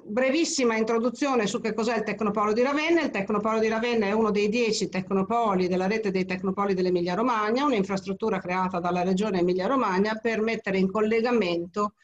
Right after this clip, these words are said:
tutto quello che produce innovazione tecnologica nella nostra regione con, eh, le imprese, con le,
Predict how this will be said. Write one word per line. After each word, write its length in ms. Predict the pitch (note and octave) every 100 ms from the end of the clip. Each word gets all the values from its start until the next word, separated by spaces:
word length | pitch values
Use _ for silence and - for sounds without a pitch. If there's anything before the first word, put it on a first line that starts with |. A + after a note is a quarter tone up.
| _ _ _
tutto 380 | C4 - G#3+
quello 400 | G#3+ A#3 G3+ F3 F3
che 240 | A3+ G#3+
produce 420 | G#3 F#3+ A3+ A3
innovazione 600 | F#3 F#3+ F#3+ F#3+ B3 A#3
tecnologica 880 | G#3 G3 G3 G3 G#3 G3 F3 F3+ F3+
nella 220 | F3 F3+
nostra 400 | G3+ G3 F3+ E3+
regione 680 | F3+ B3+ G#3 D#3+ F3+ G#3 A#3+ - _ _ _
con, 480 | C4+ A3+ G3+ G#3
eh, 680 | A3 A#3+ B3+ - - E3+ E3
le 140 | F3+
imprese, 880 | G#3+ A#3+ A3 G3+ F#3 F3+ G#3+ A3+ A#3
con 300 | A#3 G3 F#3+
le, 500 | F#3 F3+ F3 F#3 F#3